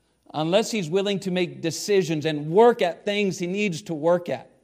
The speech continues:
We need to make choices in the Christian life. And David is saying, "By the grace of God, I want my mouth, I want my words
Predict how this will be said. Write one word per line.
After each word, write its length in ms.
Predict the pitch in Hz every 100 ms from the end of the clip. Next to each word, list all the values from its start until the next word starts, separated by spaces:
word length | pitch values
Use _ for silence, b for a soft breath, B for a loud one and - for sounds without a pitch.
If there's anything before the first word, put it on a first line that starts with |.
| _ _ _ _ _ _ _ _ _ _ _ _ _ _ _ _ _ _ _ -
We 80 | 147
need 100 | 202
to 80 | 190
make 180 | 185 190
choices 540 | 196 240 240 208 180
in 80 | 139
the 80 | 135
Christian 420 | 139 - - 214
life. 240 | 104 - _ _ _ _ _ _ _ _ _ _
And 160 | 139 156
David 300 | 170 220 202
is 100 | 160
saying, 240 | 214 185
"By 160 | 170 233
the 100 | 262
grace 440 | 180 208 233 -
of 160 | 214 151
God, 600 | 190 208 156 131 - 143 _ _ _ _ _ _ _ _
I 140 | 160 196
want 280 | 220 208
my 240 | 185 185 175
mouth, 500 | 180 202 196 151 165
I 80 | 175
want 280 | 190 185
my 180 | 165 160
words 1040 | 147 160 208 220 202 175 131 160 - -